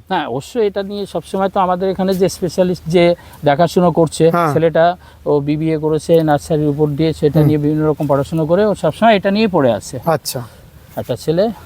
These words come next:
Speaker 2: আর
Speaker 1: এবং
Speaker 2: বিভিন্ন রকম ট্রি প্ল্যান্টেশন যে গাছগুলোর করা হয়।
Speaker 1: হ্যাঁ, এই পাশেরটা আপনি দেখুন, এই পাশটা আছে আমাদের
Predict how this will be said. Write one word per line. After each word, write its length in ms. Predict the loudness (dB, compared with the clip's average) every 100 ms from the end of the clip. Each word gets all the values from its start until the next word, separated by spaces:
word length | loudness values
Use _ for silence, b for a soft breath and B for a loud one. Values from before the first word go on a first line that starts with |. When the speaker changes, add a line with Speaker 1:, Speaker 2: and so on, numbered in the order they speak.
| -6
Speaker 2:
আর 160 | 0 2
Speaker 1:
এবং 100 | 4
Speaker 2:
বিভিন্ন 280 | 4 4 4
রকম 240 | 4 2
ট্রি 260 | 0 2 2
প্ল্যান্টেশন 640 | 4 2 2 0 2 4
যে 140 | 4
গাছগুলোর 400 | 4 2 2 0
করা 240 | 2 2 4
হয়। 220 | 2 0 -6 -6
Speaker 1:
হ্যাঁ, 160 | -6 0
এই 160 | -2 2
পাশেরটা 420 | 0 0 0 0
আপনি 200 | 0 0
দেখুন, 280 | 0 0 0
এই 120 | 2
পাশটা 360 | 2 0 2 0
আছে 180 | 2
আমাদের 340 | 0 2 2